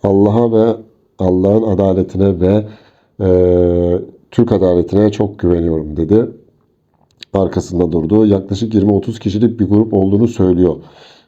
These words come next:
Bizim Ökten de <laughs> Martı'nın sahibi. Ee, dediğim gibi arkadaşlar herhangi bir sonuç çıkmadı. Şu an aynı şekilde sistem devam ediyor. Ee,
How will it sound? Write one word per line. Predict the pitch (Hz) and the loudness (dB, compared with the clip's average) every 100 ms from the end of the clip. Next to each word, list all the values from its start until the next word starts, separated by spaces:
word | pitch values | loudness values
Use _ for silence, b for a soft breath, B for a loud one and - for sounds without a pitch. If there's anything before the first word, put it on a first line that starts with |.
| _ | _
Bizim | 95 104 107 - - | -2 0 -2 -12 -4
Ökten | 104 101 80 78 | -2 -2 -4 -2
de | 92 135 - _ b b b _ | 0 -2 -6 _ b b b _
<laughs> | 113 110 98 | -2 0 0
Martı'nın | 98 92 110 90 | -2 -2 -2 -2
sahibi. | - 95 87 85 98 139 - b b b b b b _ | -2 -2 -2 0 -2 -4 -10 b b b b b b _
Ee, | 117 117 117 117 113 113 113 113 117 - _ _ _ _ _ _ _ | 4 6 6 6 6 4 4 2 -2 -14 _ _ _ _ _ _ _
dediğim | 143 190 196 | 2 4 4
gibi | 143 | 4
arkadaşlar | 120 120 131 - 107 | 4 2 2 2 2
herhangi | 123 139 139 | 4 2 2
bir | |
sonuç | 131 139 147 143 | 2 2 2 0
çıkmadı. | 147 117 92 113 143 | 0 0 2 0 -2
Şu | - - 117 | -6 0 2
an | 117 120 - | 2 0 0
aynı | 123 123 | 2 2
şekilde | 107 110 110 98 101 107 | 0 0 0 2 2 0
sistem | - 104 104 95 87 | -2 -4 -2 -2 0
devam | 92 117 110 | 0 2 2
ediyor. | 110 107 107 113 117 B B B B | 2 4 4 2 -2 B B B B
Ee, | 117 | 0